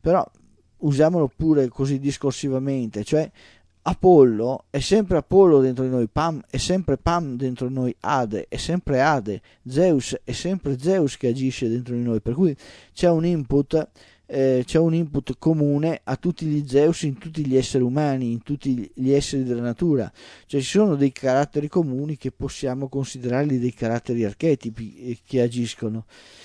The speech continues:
Io, ripeto, non ho mai amato il termine archetipo. Un altro studioso ancora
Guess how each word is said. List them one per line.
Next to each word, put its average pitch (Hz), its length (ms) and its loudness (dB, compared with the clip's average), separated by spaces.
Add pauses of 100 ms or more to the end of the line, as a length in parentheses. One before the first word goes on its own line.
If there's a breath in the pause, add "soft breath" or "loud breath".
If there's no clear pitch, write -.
(400 loud breath)
Io, 165 360 4
ripeto, 135 600 0
non 139 140 -8
ho 143 40 -8
mai 156 200 -2
amato 123 440 -4
il 110 80 -6
termine 113 400 -2
archetipo. 101 640 -8 (2500 soft breath)
Un 185 120 6
altro 220 260 6
studioso 160 420 4
ancora 131 580 -2